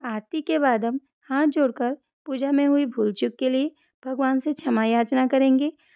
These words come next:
और अपनी मनोकामना पूर्ति के लिए प्रार्थना करेंगे। तो इस तरह से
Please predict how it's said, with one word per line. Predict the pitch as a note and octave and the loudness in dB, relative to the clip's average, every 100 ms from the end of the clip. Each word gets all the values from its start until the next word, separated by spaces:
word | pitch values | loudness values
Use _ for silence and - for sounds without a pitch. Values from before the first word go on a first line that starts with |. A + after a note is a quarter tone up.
| _ - | _ -2
और | D#4 D#4 | 0 0
अपनी | - D4 | 2 4
मनोकामना | C#4 C4+ C4+ B3+ B3 A#3+ | 4 2 0 0 2 2
पूर्ति | A#3 A3+ A3 A3 | 0 -4 -4 -10
के | A#3+ A#3+ | -4 -2
लिए | A#3+ C4+ - _ _ | 0 -2 -4 _ _
प्रार्थना | B3 A#3 A3+ A3+ | -8 -6 -4 -6
करेंगे। | A3 A3 G#3+ G#3+ A3 A3+ _ _ _ _ _ _ _ | -4 -2 0 0 -2 -4 _ _ _ _ _ _ _
तो | D4+ | -8
इस | D4 C4 - | -6 -6 -2
तरह | C4 C4 C#4 | 2 4 2
से | C#4 C#4 | 2 -2